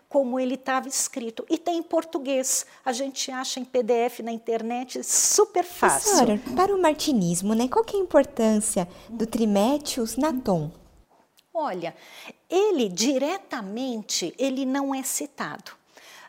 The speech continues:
Speaker 1: Ãh, mas indiretamente a gente percebe, não só pelaqueles autores que a gente falou, que faz parte da literatura,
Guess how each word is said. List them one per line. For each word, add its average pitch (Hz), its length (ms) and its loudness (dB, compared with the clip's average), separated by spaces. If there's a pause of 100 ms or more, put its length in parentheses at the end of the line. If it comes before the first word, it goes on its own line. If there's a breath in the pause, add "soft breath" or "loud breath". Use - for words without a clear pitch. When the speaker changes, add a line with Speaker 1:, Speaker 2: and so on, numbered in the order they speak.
(140 loud breath)
Speaker 1:
Ãh, 233 360 4
mas 311 480 0
indiretamente 254 1300 0
a 226 40 4
gente 254 300 -2
percebe, 185 800 -4
não 330 160 -6
só - 280 -2
pelaqueles 190 680 -4
autores 208 720 -4
que - 120 -8
a - 20 -6
gente 175 260 -8
falou, 190 400 -4
que - 140 -10
faz - 320 -8
parte 185 500 -12
da 170 140 -6
literatura, 165 1080 -8